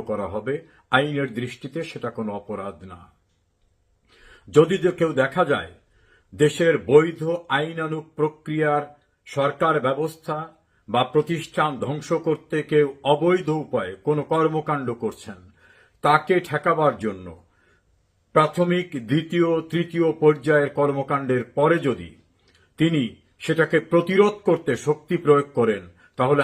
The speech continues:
আইন তাকে সেই শক্তি প্রয়োগ করার অধিকার দিয়েছে, সেটা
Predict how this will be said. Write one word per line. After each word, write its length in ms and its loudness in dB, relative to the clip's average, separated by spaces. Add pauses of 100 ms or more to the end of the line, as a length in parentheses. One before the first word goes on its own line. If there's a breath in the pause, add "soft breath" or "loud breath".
(120)
আইন 280 2
তাকে 260 -2
সেই 260 -4
শক্তি 380 -8
প্রয়োগ 280 -2 (100)
করার 260 -2 (360 soft breath)
অধিকার 460 0 (100)
দিয়েছে, 380 -16 (380)
সেটা 260 -6